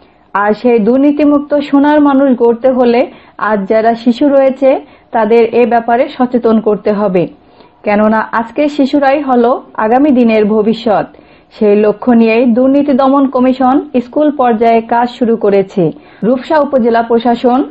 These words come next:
ও দুপ্রক এ অনুষ্ঠানের আয়োজন করে। প্রধান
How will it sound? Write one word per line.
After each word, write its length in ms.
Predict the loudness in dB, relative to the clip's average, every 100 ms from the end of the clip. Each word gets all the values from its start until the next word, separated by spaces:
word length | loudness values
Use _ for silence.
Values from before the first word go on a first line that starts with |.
| -4
ও 120 | 0
দুপ্রক 600 | 0 0 -2 0 0 0 -4
এ 120 | -2 0
অনুষ্ঠানের 640 | 2 0 0 0 2 0 -2
আয়োজন 440 | -2 -2 2 0 0
করে। 360 | 0 0 0 -6 _ _ _ _
প্রধান 360 | -2 0 0